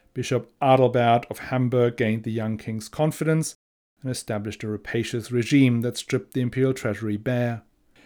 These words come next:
Magnates are feuding with each other, and the peace and order Henry the third still maintained is crumbling.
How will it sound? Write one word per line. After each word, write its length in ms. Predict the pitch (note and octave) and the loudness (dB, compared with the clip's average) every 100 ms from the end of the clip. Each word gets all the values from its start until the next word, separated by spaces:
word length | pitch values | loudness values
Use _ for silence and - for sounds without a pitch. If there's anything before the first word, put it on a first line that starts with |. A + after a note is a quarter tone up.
| _ | _
Magnates 500 | D3 E3 F3+ F3 E3+ | 4 4 6 4 2
are 60 | E3+ | -2
feuding 420 | - C3 A#2 A2+ | -2 -2 0 0
with 160 | A2 A2+ | 0 0
each 180 | G#2+ A#2+ | -2 -2
other, 220 | G#2+ A2 | -2 -2
and 140 | A2 | -2
the 80 | A#2+ | -4
peace 360 | - C3+ C3+ D#3 | -2 -2 0 2
and 120 | D3 | 4
order 280 | A#2+ A#2 G#2 | 4 2 0
Henry 280 | A#2 B2+ | 0 0
the 100 | C3+ | -2
third 480 | C#3 - A2 G#2+ A2 | -2 -2 2 2 0
still 280 | - - A#2+ | -6 -6 -2
maintained 540 | C3+ C#3 C3+ G#2 G2 | 0 0 0 -2 -2
is 120 | G#2+ - | -6 -10
crumbling. 640 | - A#2+ A#2 A2 G#2 | -6 -2 -2 -2 -6